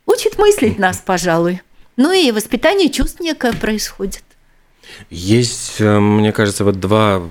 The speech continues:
Speaker 2: пр-, прямо противоположных взгляда вот на великих людей. Один из них, э, ну вот,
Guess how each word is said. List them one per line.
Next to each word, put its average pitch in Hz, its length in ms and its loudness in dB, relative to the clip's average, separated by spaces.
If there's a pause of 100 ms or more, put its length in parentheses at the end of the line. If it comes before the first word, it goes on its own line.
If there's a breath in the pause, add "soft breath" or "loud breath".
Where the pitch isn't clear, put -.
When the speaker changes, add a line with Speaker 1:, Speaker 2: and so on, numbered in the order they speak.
Speaker 2:
пр-, 98 300 -2
прямо 95 280 0
противоположных 98 880 -2
взгляда 95 480 0
вот 85 200 -4
на 85 200 2
великих 87 800 -2
людей. 101 380 2 (440 loud breath)
Один 101 600 0
из 104 260 -2
них, 101 440 0
э, 92 520 2
ну 92 140 2
вот, 90 160 0